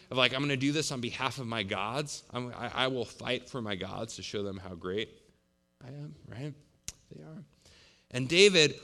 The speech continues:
works in the opposite direction. David is like this runt in comparison to Goliath's armor and all. He's a shepherd boy. He can't even fit, he can't carry the armor or fit it on him. And so he's in kind of his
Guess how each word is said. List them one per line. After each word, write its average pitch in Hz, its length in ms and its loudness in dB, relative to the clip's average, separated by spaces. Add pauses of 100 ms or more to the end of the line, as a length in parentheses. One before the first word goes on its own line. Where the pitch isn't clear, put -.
(100)
works 151 220 0
in 165 40 0
the 151 100 0
opposite 151 360 0
direction. 156 360 0
David 175 320 4
is 139 120 4
like 135 160 0
this - 260 -4
runt 123 460 0
in 123 160 -2
comparison 160 680 2
to 135 320 2 (300)
Goliath's 139 720 6 (260)
armor 160 360 6
and 127 100 6
all. 110 160 6
He's 139 300 0
a 156 60 0
shepherd 160 540 2
boy. 113 320 6
He 135 100 0
can't 180 240 2
even 151 220 4
fit, 175 360 4
he 143 140 2
can't 156 220 2
carry 165 320 0
the 143 100 0
armor 123 300 2
or 113 60 4
fit 151 220 4
it 135 80 2
on 147 200 2
him. 123 100 2
And 113 80 0
so 147 100 -2
he's 127 220 0
in 156 240 0
kind 147 160 -4
of 131 80 -2
his 113 220 0